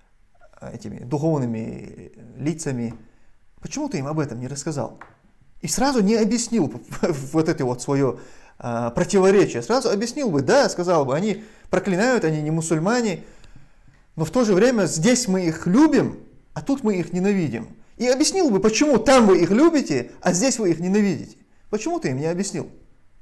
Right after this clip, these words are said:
Почему ты им не объяснил, что главная шиитская страна сегодня, Иран, которая, как ты говоришь, оказывается, не являются, да, все они мусульманами. Ты говоришь, что как они могут быть мусульманами,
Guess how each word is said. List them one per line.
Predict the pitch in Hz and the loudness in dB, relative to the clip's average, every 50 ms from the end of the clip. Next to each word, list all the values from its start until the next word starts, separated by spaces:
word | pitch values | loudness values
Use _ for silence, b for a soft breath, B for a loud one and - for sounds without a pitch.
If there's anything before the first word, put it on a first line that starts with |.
| - - _ _ _ - _ _ _ _ _ - - _ _ _ _ _ - - - _ - - - _ _ _ _ _ | -20 -20 _ _ _ -20 _ _ _ _ _ -20 -20 _ _ _ _ _ -20 -20 -20 _ -20 -20 -20 _ _ _ _ _
Почему | - 160 160 - 330 381 | -4 -2 0 2 2 2
ты | - 247 180 | 2 2 2
им | 165 | 2
не | 170 175 | 2 2
объяснил, | 185 196 208 226 233 247 220 180 | 2 2 2 0 0 0 0 0
что | - - 165 147 139 135 - - - - _ _ - - _ - - - _ _ _ - - - - | 0 0 2 2 2 2 0 -4 -14 -20 _ _ -20 -20 _ -20 -20 -20 _ _ _ -20 -20 -14 -6
главная | 147 147 175 208 214 214 190 160 131 127 | 0 4 6 6 6 6 6 4 0 0
шиитская | - 190 175 208 - - - 135 117 | 0 0 0 0 -2 -2 -2 -2 -2
страна | 147 - 143 143 160 202 240 | -2 -2 -2 -2 0 -2 0
сегодня, | 233 - 156 131 127 113 120 | 0 0 0 0 0 0 -2
Иран, | - 143 143 143 123 - - - b b b b b b _ _ _ - | 0 2 4 4 2 0 -4 -10 b b b b b b _ _ _ -8
которая, | 147 147 175 170 160 143 - | -4 0 2 2 2 2 2
как | 143 135 139 | 0 -2 -4
ты | - 143 | -4 -2
говоришь, | 135 147 147 151 147 - - - - - - - - | 0 0 2 2 0 -2 -4 -8 -14 -18 -20 -16 -12
оказывается, | - 120 151 147 135 143 127 123 123 | -2 0 0 2 2 2 0 -2 -2
не | 127 135 147 | -4 -4 -2
являются, | 147 151 165 147 135 120 113 - | 0 2 4 4 4 2 0 -2
да, | 123 160 196 | -2 -2 -2
все | 196 - 156 143 | -2 -2 -4 -4
они | 131 123 127 | -4 -4 -4
мусульманами. | 127 131 123 151 147 143 131 117 120 - - | -6 -6 -6 -6 -4 -2 -2 -2 -4 -6 -10
Ты | - - | -12 -8
говоришь, | 107 127 135 135 123 - | -6 -6 -6 -6 -8 -10
что | - - | -6 -4
как | 139 135 131 | -4 -4 -4
они | 123 123 117 | -4 -6 -6
могут | 123 123 123 120 | -6 -6 -6 -6
быть | 117 110 110 | -8 -8 -10
мусульманами, | - 117 - 135 151 185 214 214 185 151 127 117 | -10 -10 -10 -6 -6 -4 -4 -4 -6 -8 -10 -12